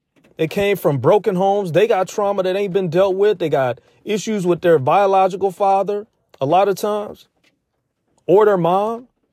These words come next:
And then you gonna let this dude come in and date your daughter and potentially impregnate her? And now you got a son with this degenerate ass nigga? And I don't even like to use that term, but that's just how it occurs sometimes. That's how, that's how it comes out.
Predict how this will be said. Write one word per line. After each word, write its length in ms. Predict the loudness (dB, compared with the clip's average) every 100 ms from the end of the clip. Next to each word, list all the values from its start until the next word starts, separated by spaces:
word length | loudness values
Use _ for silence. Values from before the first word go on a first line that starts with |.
| _ _ -6
And 140 | 0
then 80 | 0
you 80 | 2
gonna 160 | 2
let 260 | 4 2 2
this 220 | 2 0
dude 340 | 0 -2 -4 -4
come 240 | -2 0
in 240 | 0 0
and 200 | 0 -2
date 240 | 0 0 0
your 100 | -2
daughter 320 | 0 0 0
and 80 | -4
potentially 580 | -4 -4 -4 -4 -4 -4
impregnate 600 | -6 -2 -2 0 0 0
her? 180 | -4 -10 _ _ _ _ _ _ _
And 100 | -2
now 100 | 0
you 180 | 2 2
got 140 | 2 2
a 40 |
son 380 | 0 0 2 2
with 120 | 0
this 200 | -2 -2
degenerate 560 | -4 -2 0 4 4 4
ass 280 | 2 0
nigga? 380 | -2 -4 -4 -10 -12 _ _ _ _ _ _ _ _ _ _ _ _ _ _ _ -4
And 120 | 2
I 40 |
don't 120 | 4 4
even 120 | 4
like 160 | 2
to 80 | 0
use 160 | -4 0
that 180 | 0 0
term, 280 | -2 0
but 100 | 0
that's 160 | 0 0
just 180 | -4 0
how 160 | 2
it 80 | 2
occurs 460 | 0 0 2 4 2
sometimes. 460 | -4 -4 -4 -4
That's 120 | -4 -2
how, 160 | -2
that's 160 | -4 -2
how 140 | 0
it 80 | 0
comes 260 | -2 -2 -2
out. 300 | -4 -6